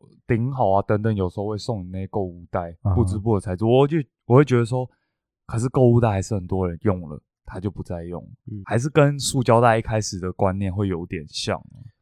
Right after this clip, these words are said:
Speaker 2: 我觉得，
Speaker 1: 对吧？
Speaker 2: 呃，很多人，我就是小小岔题一下，那时候我看一个人说，他们是这样讲的，就是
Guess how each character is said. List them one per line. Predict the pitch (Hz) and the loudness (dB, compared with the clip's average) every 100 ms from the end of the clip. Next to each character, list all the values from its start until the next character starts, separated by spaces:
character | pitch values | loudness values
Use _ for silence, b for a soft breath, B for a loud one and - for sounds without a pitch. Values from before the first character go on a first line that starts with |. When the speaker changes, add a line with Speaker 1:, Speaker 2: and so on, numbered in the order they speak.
| _ - | _ 2
Speaker 2:
我 | 156 | 4
觉 | 135 | 8
得， | 196 | 6
Speaker 1:
对 | |
吧？ | 170 | 8
Speaker 2:
呃， | 135 135 | 8 8
很 | 135 | 4
多 | 123 175 | 4 6
人， | 156 120 110 - | 6 4 -2 -2
我 | 123 | 2
就 | 127 | 4
是 | 139 131 | 4 0
小 | 110 104 | 0 2
小 | 107 | 2
岔 | 98 - 110 | 0 0 -2
题 | 95 90 82 | -2 -8 -10
一 | |
下， | 82 92 | -6 -4
那 | 101 | 0
时 | 110 - | 0 0
候 | 98 | 0
我 | |
看 | 92 - 98 | -2 -4 -4
一 | |
个 | 87 | -4
人 | 80 80 | -8 -6
说， | 82 80 82 b b b 85 85 b | -4 -4 -6 b b b -20 -20 b
他 | - 147 | -4 -2
们 | 160 | 0
是 | 131 135 | 0 0
这 | 123 | 2
样 | 120 104 | 2 2
讲 | 98 82 - | -2 -8 -10
的， | - 85 - | -12 -10 0
就 | 110 | 0
是 | 104 107 104 | 2 0 -2